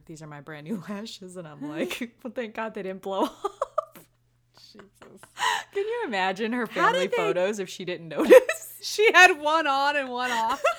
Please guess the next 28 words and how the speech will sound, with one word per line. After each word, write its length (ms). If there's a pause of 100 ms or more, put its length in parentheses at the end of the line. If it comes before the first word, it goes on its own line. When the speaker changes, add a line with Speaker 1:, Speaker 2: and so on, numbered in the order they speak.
(200)
Speaker 2:
Her 140
photographer 580
better 180
be 120
better 240
than 160
that, 260
though. 240
Like, 160
that's 240
something 320
you 80
would 140
notice. 500 (100)
Speaker 1:
Uh, 140
you 160
would 220
think, 380
but 220
when 160
you 120
do 160
those, 480
um, 420
sessions, 840
they're 100
back-to-back 640
families. 760